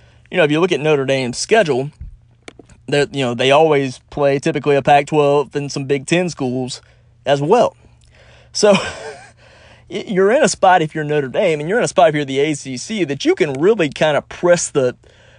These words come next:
press the issue on Notre Dame if you want to, and try to make them become a full member of your conference. Even if it's for a year, you could probably get some financial gain out of that if you're the A C C, and you maybe even try to push the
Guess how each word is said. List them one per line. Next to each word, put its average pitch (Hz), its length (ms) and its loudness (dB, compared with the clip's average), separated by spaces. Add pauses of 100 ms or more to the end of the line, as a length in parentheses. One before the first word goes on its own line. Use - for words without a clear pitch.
(100)
press - 300 0
the 139 200 -2
issue 143 400 -2
on 131 160 -4
Notre 127 220 0
Dame 120 220 -2
if 120 120 -10
you 117 120 -6
want 120 280 -4
to, 78 100 -10 (460)
and 156 160 -4
try 160 360 2
to 143 80 0
make 143 280 -4
them 127 360 -4
become 120 720 -4 (520)
a 143 140 -2
full 147 320 0
member 135 380 -2
of 127 120 -2
your 120 200 -6
conference. - 480 -4
Even 381 240 -2
if 349 100 -2
it's 240 120 -8
for 262 200 2
a 160 40 2
year, 160 380 0
you 160 160 -4
could 170 140 -6
probably 202 240 4
get 147 220 -4
some 135 120 -6
financial 139 480 -2
gain 131 360 -2
out 110 120 -4
of 113 100 -8
that 113 260 -2 (440)
if 160 160 2
you're 147 140 0
the 131 140 0
A 127 160 0
C 113 180 -6
C, 127 380 -2
and 135 180 -2
you 151 80 -2
maybe 190 300 0
even 135 180 -4
try 147 200 2
to 131 60 0
push 139 220 -4
the - 160 -16